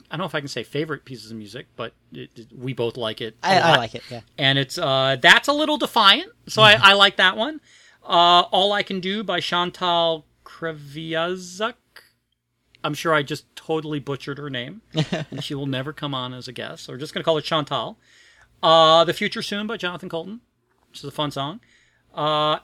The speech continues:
Speaker 1: and Great to Be Different
Speaker 2: By Forest Rain.
Speaker 1: by Forest Rain. And then I have some Warren Zevon in there and, uh, some other, uh, awesome, uh, eighties music, like The Warrior by Scandal, uh, and a little bit of Blondie.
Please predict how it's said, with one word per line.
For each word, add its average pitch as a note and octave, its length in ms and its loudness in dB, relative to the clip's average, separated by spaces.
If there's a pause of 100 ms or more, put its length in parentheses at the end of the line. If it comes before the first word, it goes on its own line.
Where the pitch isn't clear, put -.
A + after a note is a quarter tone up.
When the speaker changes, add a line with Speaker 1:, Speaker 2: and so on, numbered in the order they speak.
Speaker 1:
and D#3+ 600 -2 (480)
Great D3+ 240 0
to G3+ 60 -6
Be F#3 100 -8
Different D#3 380 -4 (360)
Speaker 2:
By - 80 -12
Forest B2+ 420 -12
Rain. C#3+ 240 -12
Speaker 1:
by C#3 340 4
Forest D#3+ 320 0
Rain. B3 180 -6 (460)
And A#3 100 10
then B3+ 100 8
I B3+ 60 10
have B3+ 80 8
some B3 140 0
Warren A#3 220 6
Zevon G3 420 4
in F#3+ 80 -2
there F3+ 420 2
and, D#3 220 -2
uh, D3 260 0
some E3 200 -6
other, D3+ 300 2
uh, C#3+ 220 0
awesome, D3+ 540 -2
uh, C3 280 0 (440)
eighties D3 340 -2
music, C#3 420 -4
like A#2+ 160 -6
The C#3 80 -10
Warrior B2 360 -6
by B2 140 -10
Scandal, A#2+ 420 -12 (600)
uh, B2+ 400 0
and B2+ 160 0
a B2+ 40 -6
little C3 80 -6
bit C3 100 -4
of C3 80 -10
Blondie. D#3 720 0